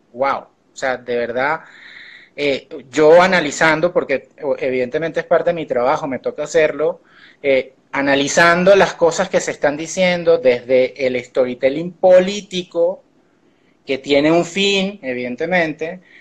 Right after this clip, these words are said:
y si vamos rapidito a un ejemplo local, lo podemos ver en cómo, cómo ha sido la relación ante, ante todo este tema de pandemia entre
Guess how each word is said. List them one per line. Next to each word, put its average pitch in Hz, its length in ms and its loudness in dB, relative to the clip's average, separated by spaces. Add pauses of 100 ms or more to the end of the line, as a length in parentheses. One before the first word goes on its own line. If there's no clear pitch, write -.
(140)
y 135 100 -10
si 139 220 -6
vamos 139 340 0
rapidito 170 480 2
a - 20 4
un 180 80 0
ejemplo 175 800 2
local, 160 760 2 (380)
lo 139 160 -2
podemos 135 360 0
ver 165 200 4
en 165 140 -2
cómo, 170 420 2
cómo 165 240 0
ha 170 40 -2
sido 185 220 2
la 190 140 4
relación 165 1000 0
ante, 131 580 -4
ante 123 360 -12
todo 143 260 -4
este 147 180 -12
tema 175 260 0
de 180 80 0
pandemia 165 720 -2
entre 139 460 -2